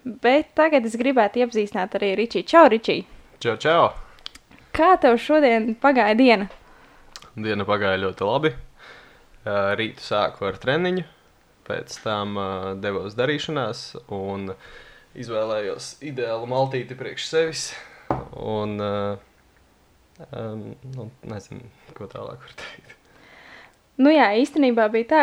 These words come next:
Speaker 1: ka mums ar Ričiju bija plānots podcasts jau, ā, laikam nedēļu atpakaļ, bet sanāca tā, ka Ričijs aplūdināja dzīvokli. Kā tur izskatās, vai viss ir kārtībā?
Speaker 2: Tagad viss ir kārtībā. Kaimiņi būs apmierināti, kad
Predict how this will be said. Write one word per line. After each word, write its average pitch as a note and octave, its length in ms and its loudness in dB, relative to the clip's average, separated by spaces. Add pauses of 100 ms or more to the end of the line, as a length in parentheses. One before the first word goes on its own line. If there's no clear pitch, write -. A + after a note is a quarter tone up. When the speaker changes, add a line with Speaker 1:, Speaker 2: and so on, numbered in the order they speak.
Speaker 1:
ka A#3 120 -6
mums C4 260 2
ar A3 100 2
Ričiju A#3+ 380 2
bija G#3+ 240 0
plānots A#3 460 4
podcasts A3+ 600 2
jau, G3 460 -2
ā, G3+ 140 -4 (100)
laikam G#3 320 -2
nedēļu A3+ 400 4
atpakaļ, A#3+ 480 -2
bet - 220 -2
sanāca B3 400 4
tā, A#3 100 4
ka A3+ 100 0
Ričijs A#3 340 -2
aplūdināja G#3 500 -2
dzīvokli. A3 460 -2
Kā A#3 180 4
tur A3 120 -2
izskatās, G#3 460 -6
vai G3+ 80 -2
viss - 160 -8
ir - 100 -14
kārtībā? C4 460 4 (600)
Speaker 2:
Tagad G#2 200 -4
viss A2 180 -10
ir - 80 -12
kārtībā. B2 580 -2 (420)
Kaimiņi G#2 480 -8
būs G2+ 320 -8
apmierināti, A2 960 -6
kad G#2+ 240 -6